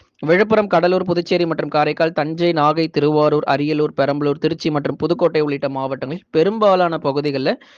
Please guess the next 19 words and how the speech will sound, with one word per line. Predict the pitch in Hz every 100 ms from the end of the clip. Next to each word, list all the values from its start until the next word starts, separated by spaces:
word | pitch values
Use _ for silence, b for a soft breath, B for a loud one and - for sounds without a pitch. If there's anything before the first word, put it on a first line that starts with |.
| b
மழை | - 143 156 190
வாய்ப்புகள் | 180 165 160 185
கண்டிப்பா | 143 139 160 165
கிடையாது. | 156 143 139 170
வானம் | 170 143 160
ஓரளவு | 160 143 147 151
மேகமூட்டமாக | 139 147 165 151 139 143 139
இருக்கும். | 131 160 208 -
சில | - 202 226
இடங்கள்ல | 196 190 202
மேகக்கூட்டங்கள் | 175 160 202 202 196 180 175
கூட | 170 180
நம்மளால | 180 156 160
பார்க்க | 160 147 147 147
முடியாது. | 143 135 127 127
அந்த | 139 160 190
அளவிற்கு | 185 180 185 180
வெயிலுடைய | 156 165 175 156 143
தாக்கம் | 139 139 180